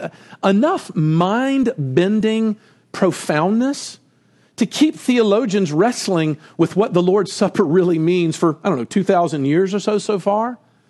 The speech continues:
but to do so in the dead calm of simplicity. Mind-stretching erudition meets this childlike accessibility in what Jesus does here. And the ceremonial meal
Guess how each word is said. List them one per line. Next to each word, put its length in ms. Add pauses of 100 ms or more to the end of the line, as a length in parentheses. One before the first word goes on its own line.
(600)
but 120
to 100
do 200
so 280
in 200
the 140
dead 640 (240)
calm 680 (380)
of 120
simplicity. 760 (840)
Mind-stretching 1600
erudition 840
meets 240
this 260 (220)
childlike 840
accessibility 800
in 80
what 140
Jesus 360
does 300
here. 160
And 100
the 60
ceremonial 720
meal 640